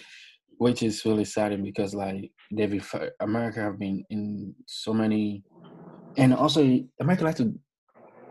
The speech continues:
put itself in people's businesses, like, other countries' noses. Like, you like to, like, sniff around, like, uh, throwing, like, um, uh, what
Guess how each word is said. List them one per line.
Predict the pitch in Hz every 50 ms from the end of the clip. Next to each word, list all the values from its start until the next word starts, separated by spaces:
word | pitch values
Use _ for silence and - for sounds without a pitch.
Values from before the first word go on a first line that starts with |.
| - - - - - -
put | 175 170 -
itself | 143 139 - - - 151 151 151 143
in | 127 123 - -
people's | - 156 143 143 135 117 104
businesses, | 95 - 135 139 131 127 113 - 110 107 101
like, | 107 101 - - -
other | 127 135 127 -
countries' | - 131 117 - 120 104 -
noses. | 107 104 110 117 123 113 107 107 98 98 - - - - _ 117
Like, | 113 107 104
you | 117
like | 120 135 139 139
to, | - 107
like, | 113 101 - -
sniff | - - 117 117 -
around, | 113 104 98 101 101 98 101 101 - - - - - _ -
like, | 110 101 98 98 _ _ _ _ _ _ _ _ _ - -
uh, | 104 101 90 87 76 - - _ - -
throwing, | 123 123 120 117 110 104 98 - _ _ _ -
like, | 107 104 - - - -
um, | 104 104 98 98 98 - - - - - _ - -
uh, | - - - - - - -
what | - 131 110 135 147 165 165